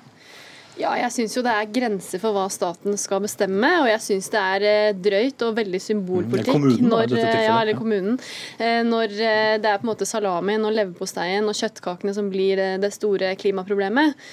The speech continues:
Speaker 1: Eh, han trekker fram helse som et argument her. Eh, for eldre, for eksempel, på sykehjem, så er jo det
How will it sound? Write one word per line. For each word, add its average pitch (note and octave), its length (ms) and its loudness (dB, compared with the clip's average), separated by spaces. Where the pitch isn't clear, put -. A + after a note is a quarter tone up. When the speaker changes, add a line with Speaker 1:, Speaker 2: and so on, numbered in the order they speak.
Speaker 1:
Eh, A#3 380 0
han A#3 100 -2
trekker A3+ 260 -4
fram G#3+ 280 0
helse G#3 500 -4
som G#3 120 0
et G#3 100 -2
argument G3+ 420 -2
her. B3+ 240 0
Eh, A3 200 -2
for A3 260 -4
eldre, G3+ 520 -4
for A#3 100 -6
eksempel, A#3+ 280 -6
på B3 80 -4
sykehjem, A#3+ 560 -2
så A#3 140 -2
er G#3+ 60 2
jo G#3+ 40 2
det A#3+ 100 -2